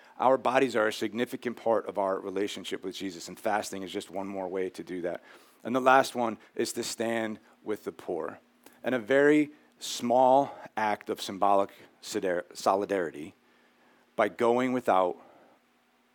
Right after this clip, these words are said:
we can join with those folks who go without regularly, not because of, not because of their choosing. And it's a, it's a symbolic statement.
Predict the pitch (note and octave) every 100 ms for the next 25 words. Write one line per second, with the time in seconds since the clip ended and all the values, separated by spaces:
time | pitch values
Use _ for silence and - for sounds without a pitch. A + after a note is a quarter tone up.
0 | _ _ G2+ A2+ A#2+ G#2 G#2 - - G#2+
1 | A2+ A#2 A#2 A2+ A#2 G2+ G#2+ - - A2
2 | G#2 G#2 G2+ - - - A#2+ C3+ A#2 A2+
3 | A2 G2+ G#2 G2+ A#2 G#2 F#2+ F2 E2 D#2+
4 | - _ _ _ _ _ _ _ _ _
5 | _ _ A#2 B2+ A2+ A#2 G#2+ G#2 F#2+ E2+
6 | - - A2 A2 G2+ - F#2+ F#2 E2+ F2
7 | - E2+ D#2+ - F#2+ _ _ _ _ _
8 | _ _ _ _ _ _ _ _ _ _
9 | _ _ B2 A2+ - A#2+ A#2 A#2 A#2 A2
10 | A#2 A#2 - - A#2+ G2